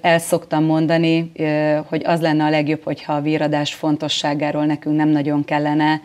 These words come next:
ö, beszélni, mert a társadalmi felelősségvállalásban, az állampolgári kötelezettségek között ez mindenkinél szerepelne,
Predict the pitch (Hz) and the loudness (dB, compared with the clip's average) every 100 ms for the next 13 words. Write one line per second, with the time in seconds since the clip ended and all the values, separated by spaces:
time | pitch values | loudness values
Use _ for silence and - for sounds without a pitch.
0 | - - - - 147 151 147 - 196 190 | -12 -20 -10 -4 0 0 -2 0 0 2
1 | 196 185 160 151 147 151 147 151 151 - | 0 0 0 -2 -2 -4 -2 0 -2 -10
2 | - - 160 160 160 151 151 147 - 151 | -20 -2 0 0 0 0 0 0 0 0
3 | 147 147 - 156 139 147 147 147 151 147 | 0 0 -2 -2 -2 -2 -2 -2 0 -2
4 | 139 147 147 147 151 - - - 147 147 | -2 -2 -2 -2 -4 -14 -20 -8 -4 -2
5 | 147 147 - 160 156 147 151 147 147 147 | -2 -4 -4 0 0 0 -2 -2 -2 -2
6 | 160 160 147 139 143 - 156 147 147 - | -2 -2 -2 -2 -4 -2 -2 0 -2 -4
7 | 156 151 147 151 139 156 151 147 147 151 | -4 -4 -4 -4 0 2 2 2 -2 0
8 | 147 147 147 151 147 147 165 160 180 185 | 0 0 -4 -4 -2 -2 -4 -2 0 -2